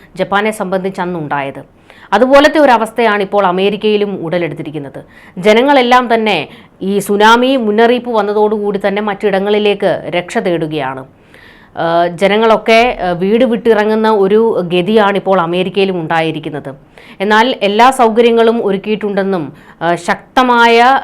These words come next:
സംവിധാനങ്ങൾ, ഏഹ്, ഉം, സുനാമിയെ നേരിടാൻ തയ്യാറാക്കിയിട്ടുണ്ട് എന്നൊക്കെ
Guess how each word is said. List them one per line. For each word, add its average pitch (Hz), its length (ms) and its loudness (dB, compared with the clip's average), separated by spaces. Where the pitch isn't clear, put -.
സംവിധാനങ്ങൾ, 226 880 0
ഏഹ്, 175 1080 0
ഉം, 180 280 -4
സുനാമിയെ 233 520 2
നേരിടാൻ 233 520 2
തയ്യാറാക്കിയിട്ടുണ്ട് 214 840 -2
എന്നൊക്കെ 208 560 -4